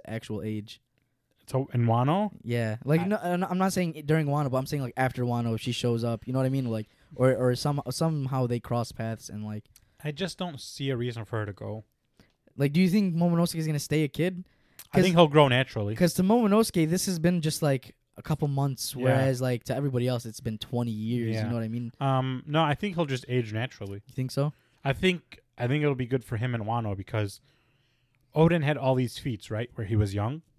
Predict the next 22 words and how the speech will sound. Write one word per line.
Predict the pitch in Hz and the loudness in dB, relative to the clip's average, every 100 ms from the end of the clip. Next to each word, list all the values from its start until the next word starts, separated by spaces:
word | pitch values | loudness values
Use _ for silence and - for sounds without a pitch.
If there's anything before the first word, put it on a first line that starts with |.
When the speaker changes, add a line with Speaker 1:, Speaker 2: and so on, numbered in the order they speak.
| - | -6
Speaker 1:
Yeah. | 117 113 | -2 0
Speaker 2:
Where | 113 117 | 4 4
it | |
was | 113 110 | 2 0
like, | 110 - _ _ _ - | -4 -6 _ _ _ -10
at | 127 | -8
the | 151 | -4
age | 165 131 | -6 -6
of | 127 | -8
two, | - 147 | 0 4
he | 123 | 4
killed | - 143 117 | 4 4 4
a | |
boar, | 98 113 110 104 95 | 2 0 2 0 -2
and | 95 92 - | -4 -10 -10
Speaker 1:
Yeah. | 123 120 | -4 0
Speaker 2:
at | 113 | 0
the | - 151 | 2 2
age | 143 | 2
of | 127 | 0
five, | - 147 131 127 107 | -2 0 2 0 -2
he, | 110 | -10